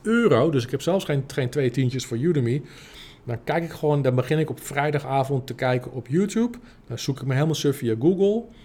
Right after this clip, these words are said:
Ik zeg suf, maar ik ben in een kwartier klaar. En vervolgens heb ik allemaal toffe dingen gevonden op, eh, op YouTube. Gratis.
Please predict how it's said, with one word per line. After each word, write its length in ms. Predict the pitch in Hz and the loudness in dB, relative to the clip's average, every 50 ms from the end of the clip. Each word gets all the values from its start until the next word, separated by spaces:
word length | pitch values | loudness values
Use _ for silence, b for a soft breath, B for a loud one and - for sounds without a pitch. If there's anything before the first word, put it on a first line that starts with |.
| B B B - - - - - 117 | B B B -20 -20 -20 -20 -20 -18
Ik 120 | 117 120 | -14 -8
zeg 220 | - - 113 107 - | -6 -4 -4 -4 -2
suf, 260 | - 117 113 123 120 | 0 0 2 2 2
maar 120 | 123 113 | 0 0
ik 60 | 110 107 | 0 2
ben 100 | 120 117 | 2 2
in 80 | 113 | 0
een 60 | 110 | 0
kwartier 260 | 110 - - 123 117 117 | -2 -4 -4 -4 -4 -2
klaar. 400 | - 123 127 147 170 175 175 B B B B B | -2 -2 -2 -2 -4 -6 -8 B B B B B
En 160 | - - 131 123 | -4 -4 -2 -2
vervolgens 360 | 113 117 147 175 180 160 143 | -2 0 2 2 2 2 0
heb 120 | 143 131 | -2 -2
ik 80 | 139 - | -2 -4
allemaal 260 | - 147 160 170 165 | -4 -2 -2 0 0
toffe 260 | 170 156 156 151 - 135 | 0 0 0 0 0 0
dingen 240 | 139 143 147 143 | 2 2 2 0
gevonden 500 | 143 - - 139 131 131 127 127 127 123 - - - - - | -2 -2 -2 0 0 0 0 -2 -2 -4 -6 -12 -20 -16 -6
op, 200 | - 131 120 - - - - - | -2 -2 -2 -2 -4 -12 -20 -12
eh, 360 | - 127 120 117 117 113 113 113 - | -6 -2 0 2 2 2 2 0 -2
op 160 | - 127 117 | -2 -2 2
YouTube. 400 | 131 147 143 139 - 101 98 - - | 4 4 4 4 2 -2 -4 -6 -10
Gratis. 760 | - - - 180 196 220 233 226 196 127 - - - - b | -14 -10 -4 0 0 0 2 2 2 0 0 -2 -6 -8 b